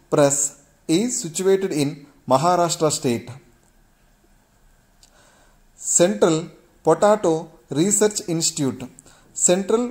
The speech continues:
Potato Research Institute is situated in Simla.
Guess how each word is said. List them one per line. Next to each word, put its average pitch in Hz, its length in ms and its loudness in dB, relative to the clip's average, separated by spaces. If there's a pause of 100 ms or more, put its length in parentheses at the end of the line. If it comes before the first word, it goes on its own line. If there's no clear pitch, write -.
(180)
Potato 196 680 2
Research 190 460 -2
Institute 160 640 -4
is 202 240 -6
situated 196 560 -2
in 170 260 -4
Simla. 160 380 -2